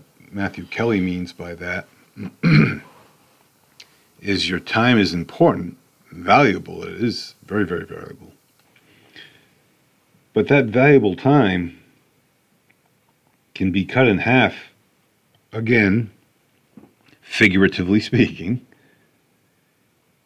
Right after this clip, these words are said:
if you have more energy. With more energy,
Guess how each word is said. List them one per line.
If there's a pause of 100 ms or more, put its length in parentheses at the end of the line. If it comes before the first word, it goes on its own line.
if (2250)
you (2750)
have
more
energy. (2750)
With
more
energy,